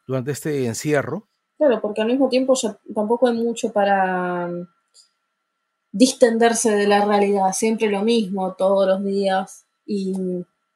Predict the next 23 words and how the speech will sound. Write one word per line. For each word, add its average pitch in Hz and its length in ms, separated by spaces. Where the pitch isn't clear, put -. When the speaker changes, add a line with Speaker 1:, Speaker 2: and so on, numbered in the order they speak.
Speaker 2:
lleva 208 260
a 190 100
pensami-, 202 520
a 196 140
pensar 202 680
lo 190 240
mismo, 220 800
y 170 440
no 180 180
sé, 165 320
eh, 180 480
he 208 200
est-, - 180
estado 220 540
un 196 80
Speaker 1:
Sí. 220 120
Speaker 2:
poco 220 220
triste, 214 580
pero 196 140
ahora 214 120
estoy, 180 380
ya 220 140
estamos, 196 480